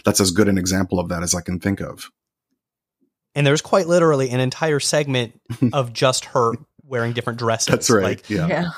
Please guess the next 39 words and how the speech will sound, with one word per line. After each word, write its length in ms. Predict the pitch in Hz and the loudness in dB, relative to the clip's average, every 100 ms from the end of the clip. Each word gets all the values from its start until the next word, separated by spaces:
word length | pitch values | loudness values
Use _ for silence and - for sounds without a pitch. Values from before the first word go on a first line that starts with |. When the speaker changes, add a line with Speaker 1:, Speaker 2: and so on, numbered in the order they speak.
| 175 | -12
Speaker 2:
th-, 120 | 185 | -4
they're 160 | 226 208 | 0 0
showcasing 720 | - 269 220 190 208 202 180 | 2 2 2 2 -4 -2 -2
the 80 | 185 | -2
costumes 640 | 208 185 170 - 90 90 | 0 0 0 -4 -10 -8
so 240 | - 214 180 | -4 -2 -2
much 240 | 160 143 | -4 -6
in 60 | 147 | -6
that 120 | 127 | -6
moment. 440 | 135 120 82 85 107 | -4 -6 -8 -12 -8
Speaker 1:
Yeah. 220 | 90 90 | -8 -8
Speaker 2:
<laughs> 60 | - - - 185 - | -14 -20 -8 -6 0
Speaker 1:
And 100 | 165 | 4
they 60 | |
nominated 540 | 156 165 180 139 117 95 | 4 4 4 4 2 -4
the 60 | |
Queen 420 | - 139 165 170 | -6 0 2 4
for 120 | 156 95 | 2 -2
Best 220 | 87 - | -4 -6
Costume 360 | 101 - - | -4 -6 -6
Design 360 | 90 87 80 92 | -6 -6 -6 -6
for 140 | - | -4
the 140 | 90 90 | -4 0
skillful 520 | - - 104 - 95 | 0 2 0 0 -2
Speaker 3:
Mm-hmm. 240 | 90 92 | -2 0
Speaker 1:
recreations 560 | - 92 90 90 92 87 | 0 0 -2 -4 -4 -4
of 120 | 92 | -6
her, 380 | 95 101 110 104 | -4 2 2 2
uh, 320 | 104 85 87 - | -2 -8 -10 -8
you 120 | 90 | -8
know, 280 | 85 82 - _ | -8 -12 -16 _
lovely 320 | 98 95 87 92 | -2 -2 -2 -4
floral 480 | - 92 90 90 | -2 -2 -2 -4
outfits. 500 | 90 85 - 98 - | -6 -8 -8 -6 -4
So 220 | 110 90 87 | -2 -2 -4
Speaker 2:
Yeah. 60 | |
Speaker 1:
it's 260 | 85 - 113 110 107 | -8 -6 -2 -2 -2
interesting 500 | 95 87 - 82 | -6 -6 -6 -8
that 120 | 85 | -8